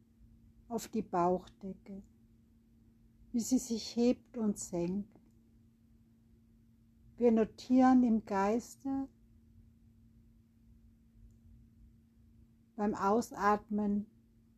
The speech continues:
heben und beim Einatmen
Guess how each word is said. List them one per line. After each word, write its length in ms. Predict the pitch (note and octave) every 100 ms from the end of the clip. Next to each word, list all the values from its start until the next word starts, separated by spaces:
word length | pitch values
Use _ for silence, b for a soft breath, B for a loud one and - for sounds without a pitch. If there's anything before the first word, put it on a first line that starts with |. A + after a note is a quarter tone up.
| _ _ - _ - - - _ _ _ _ -
heben 680 | G#3 G#3+ G#3 A3+ B3+ C#4 D4+ _ _ _ - G#3
und 160 | G#3
beim 220 | A3 G#3
Einatmen 960 | - F#3 G#3 A3+ B3 G#3+ - G#3+ A3 G#3